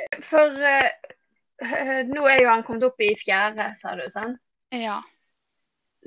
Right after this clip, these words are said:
Speaker 1: Synes han at, synes han nå at skolestoffet begynner å bli mer, eh, holdt jeg på å si, ukjent? Synes han han lærer mer nå?
Speaker 2: Nei.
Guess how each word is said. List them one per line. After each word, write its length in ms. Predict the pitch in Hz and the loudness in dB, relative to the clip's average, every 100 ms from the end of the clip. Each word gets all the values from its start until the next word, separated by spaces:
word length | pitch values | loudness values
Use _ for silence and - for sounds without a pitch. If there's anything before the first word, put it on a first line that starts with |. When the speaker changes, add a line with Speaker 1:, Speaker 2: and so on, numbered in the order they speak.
| 240 - | -8 2
Speaker 1:
Synes 280 | 294 262 - | 2 2 4
han 260 | 247 226 214 | 4 4 4
at, 360 | 226 220 - - _ _ _ _ _ _ - - 220 247 233 | 2 2 -8 -20 _ _ _ _ _ _ -12 -8 -4 -4 0
synes 200 | 262 269 | 2 4
han 240 | 262 254 | 2 2
nå 360 | 254 277 262 226 | 2 4 6 8
at 180 | 214 - | 6 4
skolestoffet 760 | - 233 247 247 262 - 226 202 | 0 4 6 6 2 4 0 2
begynner 400 | 226 220 214 202 | 0 4 2 2
å 80 | 196 | 2
bli 180 | 214 214 208 - | 2 2 -2 -8
mer, 420 | 214 233 202 220 185 | -2 4 6 6 2
eh, 300 | 196 190 196 - _ _ _ _ _ - 226 | 4 6 4 -2 _ _ _ _ _ -8 -6
holdt 280 | - 220 | -4 -4
jeg 80 | 226 | -6
på 60 | 190 | -4
å 40 | |
si, 120 | 220 202 | -4 -2
ukjent? 540 | 220 208 254 226 220 - - | -2 0 2 2 0 -8 -6
Synes 180 | 233 | -2
han 120 | 240 220 | 0 0
han 140 | 208 | 2
lærer 640 | 214 214 208 208 214 233 | 6 8 8 6 4 0
mer 300 | 226 202 196 | 2 2 0
nå? 240 | 202 220 240 _ _ 262 | -4 -8 -10 _ _ -10
Speaker 2:
Nei. 280 | 240 - | -6 -6